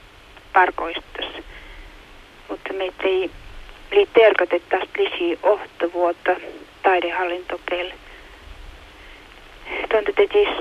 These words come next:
tut li tjuuti podoste, ei totkella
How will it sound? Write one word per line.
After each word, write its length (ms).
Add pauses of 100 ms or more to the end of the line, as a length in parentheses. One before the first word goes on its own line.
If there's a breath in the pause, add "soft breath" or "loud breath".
(1040 loud breath)
tut 160
li 160
tjuuti 600 (220)
podoste, 960 (280)
ei 140
totkella 420